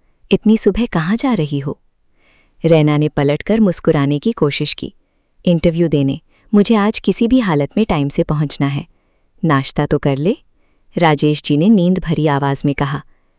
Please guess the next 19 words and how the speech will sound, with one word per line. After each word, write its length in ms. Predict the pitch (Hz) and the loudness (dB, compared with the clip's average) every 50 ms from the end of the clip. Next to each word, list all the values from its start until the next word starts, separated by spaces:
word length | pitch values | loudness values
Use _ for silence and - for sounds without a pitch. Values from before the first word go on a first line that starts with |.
| _ _ - | _ _ 2
"नहीं, 240 | 208 180 156 160 147 - _ _ _ - | 2 4 4 0 -2 -4 _ _ _ 0
देर 220 | 180 196 202 220 220 | 4 4 4 6 4
हो 100 | 196 160 | 2 0
जाएगी, 400 | - 156 139 139 - 143 143 - - _ _ _ _ 226 | 0 0 -2 -2 -4 -6 -10 -10 -14 _ _ _ _ -2
वैसे 240 | 226 220 - - | 0 0 0 0
भी 120 | 277 285 277 | 2 2 2
अभी 220 | 254 220 240 240 | 2 2 2 0
भूख 240 | 202 180 180 165 - - | 0 0 -2 -2 -2 -2
नहीं 240 | 156 143 139 147 139 | -2 0 0 0 0
है।" 160 | 143 147 160 - _ _ _ _ _ _ _ _ | 0 -4 -6 -8 _ _ _ _ _ _ _ _
ये 140 | 175 170 165 | 0 2 2
कहकर 380 | 156 - 156 151 151 - 180 196 | 2 0 -4 -4 -2 -2 -2 0
वो 100 | 214 220 | 0 0
तेजी 360 | - - 160 147 147 - 165 | 0 0 -2 -2 -2 -2 -4
से 140 | - - 226 | -4 -4 -2
कमरे 320 | - 185 151 143 147 147 | -2 0 0 0 0 -2
से 140 | 151 - 233 | -2 0 2
निकल 300 | 233 196 - - 143 135 | 2 2 0 -2 -4 -4
गई। 220 | - 139 135 - | -4 -4 -6 -6